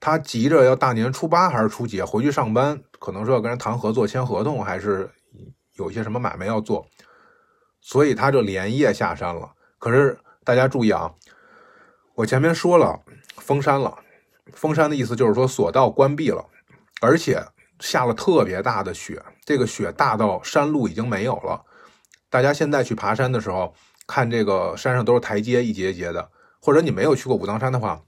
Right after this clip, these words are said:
你上下楼的时候，你想一下那个楼梯，台阶一节一节的。现在就相当于你一开门，发现你们家楼底下的楼梯已经不见了，上面盖着一层雪，变成一个斜坡了。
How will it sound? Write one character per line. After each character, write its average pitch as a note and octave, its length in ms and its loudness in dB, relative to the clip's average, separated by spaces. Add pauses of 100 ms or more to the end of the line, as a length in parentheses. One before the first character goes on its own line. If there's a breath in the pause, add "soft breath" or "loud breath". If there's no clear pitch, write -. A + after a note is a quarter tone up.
(120)
你 G2+ 80 -16
上 D3+ 200 -2
下 C#3 140 4
楼 G#2+ 220 2
的 E3+ 80 4
时 A#2+ 100 -2
候， G#2 80 -2
你 B2+ 60 -4
想 G#2 240 -4
一 - 20 -10
下 C3+ 100 0
那 C#3+ 120 -4
个 G#2 60 -2
楼 G2 180 -2
梯， C#3+ 360 -12 (640 soft breath)
台 A#2+ 180 2
阶 D#3 200 4
一 C3 100 -2
节 F#2+ 180 -4
一 F#2 60 -8
节 E2 120 -8
的。 - 140 -10 (440 soft breath)
现 E3+ 200 2
在 C#3+ 240 4 (680)
就 D3 100 0
相 D3+ 140 0
当 D3+ 140 0
于 C3+ 120 0
你 G2 240 -4 (840)
一 D#3 100 0
开 C#3+ 180 0
门， B2 240 0 (280)
发 C#3+ 200 2
现 C3 280 0
你 G#2+ 80 -4
们 G2 100 -6
家 B2 140 4
楼 B2 140 6
底 A2 100 -2
下 F2+ 60 -4
的 F#2 60 -6
楼 F#2+ 140 -4
梯 A2+ 140 -8
已 G#2+ 40 -4
经 G#2 140 -8
不 G#2 160 -8
见 A#2+ 180 2
了， E2 220 -6 (600 soft breath)
上 B2+ 180 0
面 B2+ 100 2
盖 A#2 200 4
着 G#2+ 60 2
一 A#2 100 0
层 G#2+ 180 -4
雪， G2 180 -4
变 A2 140 0
成 A#2 100 -2
一 B2 40 -4
个 A#2+ 80 -2
斜 G#2 240 -2
坡 A#2 320 0
了。 - 160 -6